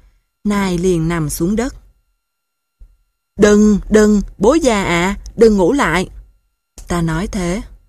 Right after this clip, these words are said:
"Chạy trốn nhanh đi, trong rừng có người đi săn và họ đang đi thẳng về phía này." "Cảm ơn, mẹ ngỗng ạ. Nhưng mẹ biết rằng cử này là thời gian cấm săn nai.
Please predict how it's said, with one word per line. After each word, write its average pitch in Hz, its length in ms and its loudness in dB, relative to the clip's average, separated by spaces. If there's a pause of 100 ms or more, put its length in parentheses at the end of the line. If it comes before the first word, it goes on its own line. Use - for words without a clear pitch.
(520)
"Chạy 151 240 2
trốn 220 240 2
nhanh 254 240 0
đi, 262 240 0 (300)
trong 208 180 0
rừng 190 280 0
có 226 120 -4
người 277 220 4
đi 226 160 -2
săn 233 320 -2 (300)
và 220 120 0
họ 196 260 0
đang 240 200 0
đi 247 140 -2
thẳng - 300 -6
về 220 160 0
phía 233 160 -2
này." 226 380 0 (1700)
"Cảm 196 280 -2
ơn, 196 400 0 (160)
mẹ 156 220 -4
ngỗng 165 260 -2
ạ. 151 300 -4 (680)
Nhưng 208 320 2
mẹ 139 160 -2
biết 240 200 -2
rằng 190 300 -2
cử 156 260 0
này 214 280 -2
là 180 140 0
thời 180 280 -2
gian 214 300 -4
cấm 208 220 -2
săn 226 280 -4
nai. 220 280 -2